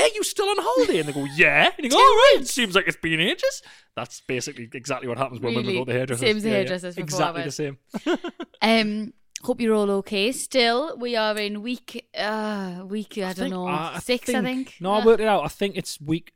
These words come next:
Speaker 1: uh, million of
Speaker 2: week,
Speaker 1: lockdown.
Speaker 2: week, week one million.
Speaker 1: Week million,
Speaker 2: It
Speaker 1: yeah.
Speaker 2: feels like it.
Speaker 1: Week million.
Speaker 2: I am detached
Speaker 1: Mm-hmm.
Speaker 2: today.
Speaker 1: Detached?
Speaker 2: Just, just, I'm just detached from the world.
Speaker 1: Okay.
Speaker 2: I think. Is that the right word?
Speaker 1: I don't know. Well, let's
Speaker 2: Dunno.
Speaker 1: put it,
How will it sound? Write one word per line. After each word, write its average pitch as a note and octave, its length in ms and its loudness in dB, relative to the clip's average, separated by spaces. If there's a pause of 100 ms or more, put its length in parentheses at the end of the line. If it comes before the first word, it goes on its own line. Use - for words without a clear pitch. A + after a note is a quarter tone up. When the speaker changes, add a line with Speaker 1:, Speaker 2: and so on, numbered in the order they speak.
(260)
Speaker 1:
uh, C#3 340 -6
million B2 440 -6 (420)
of A2 100 -16
Speaker 2:
week, G#3+ 200 -2
Speaker 1:
lockdown. B3 220 0
Speaker 2:
week, C4+ 180 -4
week B3 240 -6
one A#3 180 0
million. G3+ 320 -2
Speaker 1:
Week B2 100 -4
million, A#2+ 360 -6
Speaker 2:
It C3+ 80 -6
Speaker 1:
yeah. C3+ 180 2
Speaker 2:
feels F#3 160 0
like E3+ 240 -6
it. D#3+ 200 -10 (140)
Speaker 1:
Week C3 180 -6
million. A2+ 360 -8
Speaker 2:
I G3+ 160 0
am F#3 600 -4 (420)
detached - 800 -12 (480)
Speaker 1:
Mm-hmm. C3 80 -10
Speaker 2:
today. G#3+ 480 -6 (320)
Speaker 1:
Detached? - 540 -12 (100)
Speaker 2:
Just, - 320 -10 (320)
just, - 300 -10 (120)
I'm F#3+ 120 -10
just G3 220 -10
detached F#3 420 -12
from G3+ 180 -10
the F#3 80 -8
world. G3+ 440 -6 (220)
Speaker 1:
Okay. G3+ 280 -2
Speaker 2:
I F3+ 100 -2
think. F#3+ 380 -8 (120)
Is G#3 100 -12
that A#3+ 120 -6
the C4+ 80 -6
right C#4+ 180 -4
word? D4+ 360 -4 (100)
Speaker 1:
I - 60 -6
don't C3 180 -4
know. D3 100 -4
Well, C3 200 -6
let's F3+ 120 -6
Speaker 2:
Dunno. F3 160 -4
Speaker 1:
put D#3 120 0
it, - 80 -12